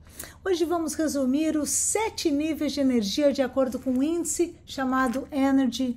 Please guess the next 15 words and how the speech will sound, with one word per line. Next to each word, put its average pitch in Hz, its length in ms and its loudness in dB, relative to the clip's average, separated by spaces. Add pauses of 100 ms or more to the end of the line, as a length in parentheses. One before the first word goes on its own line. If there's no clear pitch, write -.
Leadership 233 680 2 (140)
Index, 233 640 2
que - 120 -4
falamos 302 680 -4 (380)
na 254 340 0
semana 233 500 0
passada. 196 640 -8 (500)
As 320 160 -4
energias 320 560 0
um 254 120 2
e 226 60 4
dois 220 520 4 (180)
são 370 180 -6
conhecidas 320 640 -2
como 320 340 -8